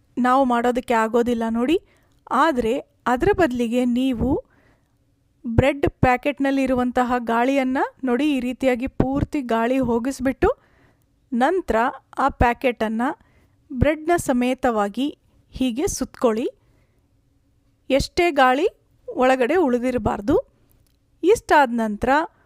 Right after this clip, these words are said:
ಮೇಲ್ಗಡೆ ಹೀಗೆ ಪ್ಲಾಸ್ಟಿಕ್ ಉಳಿದಿರುತ್ತಲ್ವ, ಅದನ್ನ ರಿಟರ್ನ್ ಆ ಬ್ರೆಡ್‌ಗೆ ಈ ತರಹ ಸೇರಿಸ್ಬೇಕು.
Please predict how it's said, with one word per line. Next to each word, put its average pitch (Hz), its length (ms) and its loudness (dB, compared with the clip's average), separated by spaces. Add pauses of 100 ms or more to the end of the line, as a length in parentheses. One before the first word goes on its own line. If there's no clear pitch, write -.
(400)
ಮೇಲ್ಗಡೆ 311 560 0
ಹೀಗೆ 285 300 -2
ಪ್ಲಾಸ್ಟಿಕ್ 262 520 -2
ಉಳಿದಿರುತ್ತಲ್ವ, 277 640 0 (540)
ಅದನ್ನ 277 400 0 (760)
ರಿಟರ್ನ್ 311 420 0 (260)
ಆ 262 140 4
ಬ್ರೆಡ್‌ಗೆ 233 680 0 (420)
ಈ 262 140 -2
ತರಹ 220 360 -2
ಸೇರಿಸ್ಬೇಕು. 233 880 0